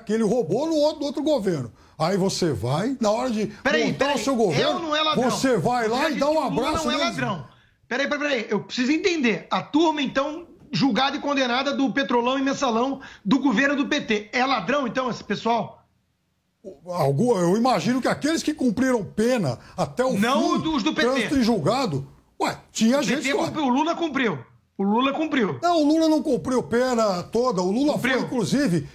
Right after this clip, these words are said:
Speaker 1: teve seu processo anulado pela Suprema Corte do Brasil.
Speaker 2: Não, mas e, e esses estão presos? O, o Valdemar Costa Neto tá preso?
Speaker 1: Cumpriu
Speaker 2: Por
Speaker 1: até o
Speaker 2: corrupção?
Speaker 1: fim.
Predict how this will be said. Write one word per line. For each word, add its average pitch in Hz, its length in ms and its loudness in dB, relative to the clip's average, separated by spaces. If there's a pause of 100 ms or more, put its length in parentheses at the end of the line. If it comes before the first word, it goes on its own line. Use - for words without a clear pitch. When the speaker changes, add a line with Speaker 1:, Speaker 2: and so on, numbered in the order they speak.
(120)
Speaker 1:
teve 247 560 0
seu 269 220 -2
processo 262 480 0
anulado 254 540 0 (280)
pela 247 240 2
Suprema 247 520 0
Corte 240 340 -2
do 233 60 -4
Brasil. 208 480 -2 (120)
Speaker 2:
Não, 277 140 0
mas 214 220 -2
e, - 20 -4
e 240 320 2
esses 277 160 0
estão 226 220 -2
presos? 277 440 0
O, 240 80 2
o 233 200 2
Valdemar 247 340 2
Costa 247 220 -2
Neto 285 160 -2
tá 214 80 0
preso? 285 420 -2
Speaker 1:
Cumpriu 302 440 2
Speaker 2:
Por 311 100 2
Speaker 1:
até 208 100 2
o 311 60 2
Speaker 2:
corrupção? 240 160 0
Speaker 1:
fim. 277 420 0